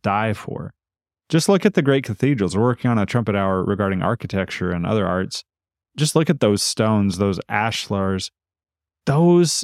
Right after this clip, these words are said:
cut stones represent lifetimes of that dedication, generations of that dedication. And look at the Crusades. The armies of Europe dedicating their lives and their swords to fighting,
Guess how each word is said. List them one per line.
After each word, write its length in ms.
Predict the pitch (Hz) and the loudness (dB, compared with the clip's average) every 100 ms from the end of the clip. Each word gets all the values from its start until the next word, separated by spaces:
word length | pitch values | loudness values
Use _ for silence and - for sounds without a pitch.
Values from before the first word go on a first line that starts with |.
| - - | -10 -8
cut 400 | - 139 - - | -2 -2 -2 -6
stones 560 | - 131 117 110 101 | -2 0 2 2 2
represent 560 | 110 101 107 101 98 - | 0 0 0 0 -2 -2
lifetimes 1300 | 98 98 98 101 - - - 101 95 87 82 98 - | -4 -2 -2 -4 -6 -12 -6 -4 -2 -4 -8 -12 -10
of 260 | 110 95 | -8 -6
that 220 | 95 95 - | -4 -4 -4
dedication, 680 | 104 98 - 104 - 98 101 | -6 -6 -8 -8 -6 -6 -2
generations 1000 | 110 135 127 113 117 123 - 107 98 | 0 2 2 2 2 2 0 -2 -2
of 160 | 101 92 | -4 -4
that 300 | 107 110 - _ | -4 -4 -6 _
dedication. 680 | 113 104 101 107 110 - - _ _ _ _ | -4 -4 -4 -4 -6 -6 -16 _ _ _ _
And 160 | 107 98 | -4 -2
look 160 | 101 107 | 0 -2
at 100 | - | -2
the 80 | |
Crusades. 760 | - 107 - 107 98 90 - - _ _ _ _ _ _ _ - | -2 0 0 0 0 -2 -8 -14 _ _ _ _ _ _ _ -6
The 160 | 104 113 | -2 2
armies 380 | 117 131 127 | 4 4 4
of 100 | 120 | 4
Europe 340 | 113 110 98 85 | 4 4 2 2
dedicating 500 | 113 117 - 123 123 | 0 2 2 2 4
their 160 | 120 107 | 4 2
lives 360 | 98 95 95 | 2 0 0
and 140 | 107 123 | 0 0
their 80 | |
swords 540 | 110 - 101 95 101 - | 0 0 0 0 0 -2
to 100 | 101 | -6
fighting, 560 | - 110 110 101 104 | -2 -2 0 0 -4